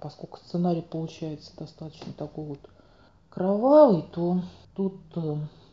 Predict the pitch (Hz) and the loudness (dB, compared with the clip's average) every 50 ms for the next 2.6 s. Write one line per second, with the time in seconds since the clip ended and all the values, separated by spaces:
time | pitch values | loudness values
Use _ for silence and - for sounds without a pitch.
0 | _ - - 151 - - 185 185 - 175 175 - 175 170 - 175 170 - 175 165 | _ -14 -14 -10 -6 -6 -6 -6 -6 -10 -8 -8 -6 -4 -4 -6 -4 -4 -4 -4
1 | 160 160 170 180 175 165 175 - - - 165 170 208 247 277 277 233 190 170 - | -4 -2 -2 -2 -2 -2 -4 -6 -6 -4 -2 0 0 0 2 2 2 0 0 -2
2 | - 170 175 175 180 - 185 175 170 170 165 | -4 -4 -4 -4 -6 -6 -6 -4 -4 -6 -8